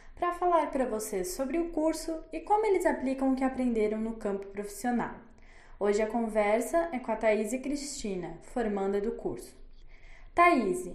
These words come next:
quais conhecimentos aprendidos no curso você utiliza no seu emprego atual?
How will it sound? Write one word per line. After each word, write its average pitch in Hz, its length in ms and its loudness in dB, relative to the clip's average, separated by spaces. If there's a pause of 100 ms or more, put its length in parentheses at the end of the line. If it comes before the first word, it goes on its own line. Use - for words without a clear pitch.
(300)
quais 320 240 6
conhecimentos 339 720 2
aprendidos 269 580 2
no 220 220 2
curso 254 600 0
você 240 240 2
utiliza 277 520 2
no 269 100 0
seu 254 240 0
emprego 226 380 0
atual? 202 580 -2